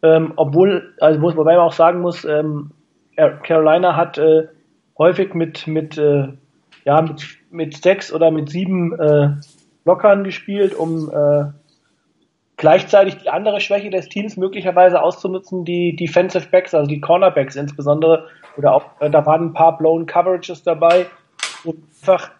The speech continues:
Riesenglück hatten, dass, äh, dass Cam Newton insbesondere in der ersten Halbzeit echt schlecht gespielt hat.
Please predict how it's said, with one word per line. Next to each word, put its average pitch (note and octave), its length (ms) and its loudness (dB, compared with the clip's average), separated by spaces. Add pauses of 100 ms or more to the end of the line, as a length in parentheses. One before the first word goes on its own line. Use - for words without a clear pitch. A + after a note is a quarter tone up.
(120)
Riesenglück F#3+ 680 -6
hatten, F#3+ 340 -4
dass, F3 360 -2
äh, D#3+ 360 -2 (1120)
dass D3+ 360 -4
Cam F3 180 0
Newton G3 360 -6 (640)
insbesondere F#3 340 2
in F3 60 0
der D#3+ 100 0
ersten F3 280 0
Halbzeit E3+ 340 -2
echt D3+ 140 -12
schlecht D#3 260 -6
gespielt C3+ 400 -14
hat. - 160 -20